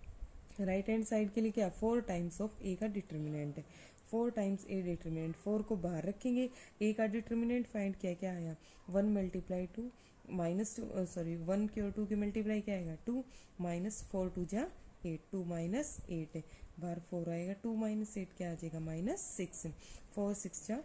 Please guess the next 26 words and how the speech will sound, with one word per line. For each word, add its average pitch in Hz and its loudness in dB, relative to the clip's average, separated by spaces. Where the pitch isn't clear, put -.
ट्वेंटी 165 0
फ़ोर। 160 -6
It 190 -6
means 185 -2
हमारे 170 -2
पास 170 -6
लेफ्ट 170 -4
और 175 -4
राइट 175 -4
है, 392 -2
दोनों 190 4
साइड 170 0
इक्वल 226 -4
आ 220 -2
गई, 220 0
तो 185 -6
क्या 170 -6
बोल 160 -4
देंगे 160 -4
हम? 202 0
ये 165 -4
दोनों 165 -2
इक्वल 160 2
हैं। 151 -6
नेक्स्ट 190 -2
है 226 2